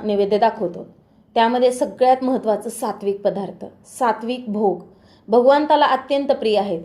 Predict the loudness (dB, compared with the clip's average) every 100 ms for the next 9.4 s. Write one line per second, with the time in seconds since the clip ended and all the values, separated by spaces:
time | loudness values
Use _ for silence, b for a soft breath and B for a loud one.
0 | -2 2 2 0 -2 0 0 2 2 4
1 | 0 0 -4 0 0 2 0 -2 -4 -6
2 | -6 -4 -2 0 2 0 -2 -2 -2 -6
3 | -6 -8 -8 -6 -6 -4 -4 -2 -4 -4
4 | -4 -4 -4 -6 B B B 2 6 6
5 | 4 -2 -2 0 2 4 4 4 4 4
6 | 4 4 6 4 0 B B B -2 2
7 | 2 2 4 4 6 4 2 -4 -6 -10
8 | -4 0 2 2 0 -2 -2 -6 -4 -2
9 | 2 2 4 0